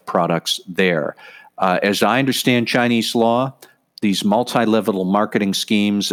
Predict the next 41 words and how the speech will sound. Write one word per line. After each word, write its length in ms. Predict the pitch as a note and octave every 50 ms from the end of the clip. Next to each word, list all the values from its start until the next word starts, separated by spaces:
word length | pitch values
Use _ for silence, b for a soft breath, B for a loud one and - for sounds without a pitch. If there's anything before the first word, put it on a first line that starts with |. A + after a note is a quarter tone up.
| - - - - - -
whatever 280 | G2 F2+ F#2 F#2 G#2
you 120 | G2+ G#2 G2+
wanna 160 | G2+ G2+ G2
call 260 | - - G#2 G2 F#2+
them 140 | G2+ F#2+ G2
over 160 | F#2 E2+ F2+
here, 520 | - - - F3+ E3+ C3 G#2+ G#2 G2+ G2 B B B B B _
they 140 | - A2+ G#2+
are 40 | G#2
not 200 | G#2 A2 C3+ D#3+
allowed 280 | E3+ C#3 B2 A#2+ A#2+ A2+
over 220 | A2 G#2+ F#2+ G#2
there 340 | F#2+ G#2+ B2 B2 G#2 F#2 F2+
in 120 | F2+ F2+
China. 440 | - - C#3 C3+ B2+ A2 E2 D2+ C#2
So, 520 | - - - A#2+ G#2 G2+ F#2+ F#2 F#2+ F#2 B B B B B B _
uh, 220 | - G#2+ G2 F#2+ -
Herbalife 480 | - B2 C3 C3 B2 A#2 A2+ G#2+ F#2+
had 260 | - - G#2+ G#2+ G2 -
to 440 | - G#2+ G2 F#2+ F#2+ F#2 F#2 - - _ - - _ _ _
launch 420 | G2+ G2 G2+ G2 G2 G2 - -
more 220 | - G2+ G2 G2+ F#2+
of 80 | F2+
a 80 | F#2 F2+
direct 340 | F2+ F#2+ F2 F2 F2 - -
sales 400 | - - B2 B2 B2 A#2+ A#2 -
business 460 | - A#2 A2 - - A#2 G#2+ - -
and 100 | G2 E2
needed 240 | E2+ E2 E2+ D#2+ D#2
business 400 | - G#2+ G2+ - A2+ G2+ - -
licenses 560 | G2+ G2 F#2+ - - G2 - - G2 F2+ -
and 140 | F2 E2+ F#2
whatnot, 440 | A2 A2+ - - G#2+ G2 G2 G2 -
and 100 | - F#2+
now 180 | F#2 F#2+ F#2 F2+
we're 160 | F#2 F#2 F2+
off 140 | F2+ F2+ - -
to 80 | - F2+
the 80 | E2
races 440 | E2+ F2+ F2 E2+ - - F2 D#2+ -
of 240 | E2 D#2 D2+ D2 -